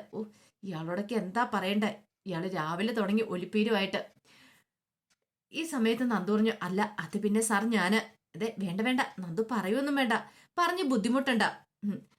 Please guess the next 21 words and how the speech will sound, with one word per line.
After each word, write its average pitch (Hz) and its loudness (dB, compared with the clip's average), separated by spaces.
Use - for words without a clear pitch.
കാരണം 170 -2
എന്താണെന്നറിയാവോ? 214 4
എനിക്കറിയാം. 202 0
ഏ, 208 -8
ഏ, 170 -6
ഞാനാണെങ്കിൽ 185 0
ആകെപ്പാടെ 285 2
ഒരു 226 2
കൺഫ്യൂഷനില്ല, 208 0
ഏത് 175 -4
പെൺകുട്ടിയെ 190 -2
കല്യാണം 185 -2
കഴിക്കണമെന്നുള്ളേ. 196 2
ഉം, 180 -16
കഴിഞ്ഞ 156 -2
ദിവസം 190 -2
ഇവിടെ 233 2
എൻ്റെ 220 4
ഒരു 226 2
അമ്മാവൻ 175 2
വന്നില്ലേ, 208 4